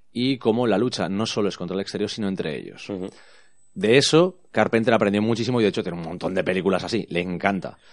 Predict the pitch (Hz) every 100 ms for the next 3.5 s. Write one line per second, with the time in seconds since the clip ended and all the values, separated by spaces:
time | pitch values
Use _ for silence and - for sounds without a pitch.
0 | - - - 107 110 107 107 98 87 85
1 | 80 78 80 82 87 95 98 101 90 101
2 | 92 104 101 95 82 82 85 85 85 82
3 | 85 85 87 87 85